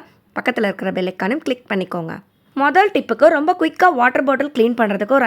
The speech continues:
ஐடியா சொல்ல போறேன். நம்ம வாட்டர் பாட்டில்ல தண்ணி சப்பி குடிக்கிறவங்களா இருந்தா, தினமும் வாட்டர் பாட்டிலை கிளீன் பண்ணணும். அதுலயும் நீங்க சோப்பு போட்டீங்கன்னா,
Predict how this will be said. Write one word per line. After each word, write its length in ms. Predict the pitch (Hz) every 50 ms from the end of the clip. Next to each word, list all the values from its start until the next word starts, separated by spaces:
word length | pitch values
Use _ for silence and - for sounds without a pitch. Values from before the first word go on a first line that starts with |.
| 214 202
ஐடியா 160 | 190 214 226 - -
சொல்ல 120 | 196 190 196 202
போறேன். 260 | 190 190 202 247 349 370 - - - - - -
நம்ம 120 | - 330 330 294 294
வாட்டர் 280 | 302 359 339 453 415 370
பாட்டில்ல 360 | 349 320 - 294 254 226 214 226 269 359 - - _ _ _ -
தண்ணி 220 | 240 247 294 359 359 -
சப்பி 220 | 262 - - 285 269 -
குடிக்கிறவங்களா 480 | 240 233 233 - 240 226 214 208 202 196
இருந்தா, 180 | 190 180 196 220 - - 190
தினமும் 360 | 196 196 202 220 247 294 285 208
வாட்டர் 240 | 190 208 202 240 214 202
பாட்டிலை 260 | 190 185 190 202 247 240 -
கிளீன் 200 | 202 196 208 202 -
பண்ணணும். 340 | 190 185 185 185 208 302 330 - - - - - - - 240
அதுலயும் 320 | 285 330 415 427 415 359
நீங்க 140 | 302 254 262 -
சோப்பு 240 | - 277 294 294 339 - -
போட்டீங்கன்னா, 500 | 226 226 226 240 220 202 190 185 196